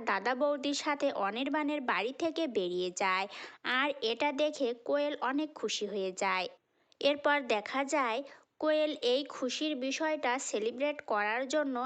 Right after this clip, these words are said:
একটা রেস্টুরেন্টে নীলুর সঙ্গে দেখা করে, আর এদিকে কোয়েলের আসল উদ্দেশ্য বোঝার জন্য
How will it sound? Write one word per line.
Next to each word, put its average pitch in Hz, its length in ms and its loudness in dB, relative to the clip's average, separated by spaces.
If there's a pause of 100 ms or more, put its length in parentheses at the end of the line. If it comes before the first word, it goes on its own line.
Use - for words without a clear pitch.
(140)
একটা 302 340 0
রেস্টুরেন্টে 285 840 0
নীলুর 247 380 -2
সঙ্গে 285 420 0
দেখা 240 320 -4
করে, 202 320 0 (500)
আর 233 260 2
এদিকে 277 420 2 (140)
কোয়েলের 269 500 2 (140)
আসল 226 420 0
উদ্দেশ্য 277 440 0 (180)
বোঝার 226 420 0
জন্য 294 320 0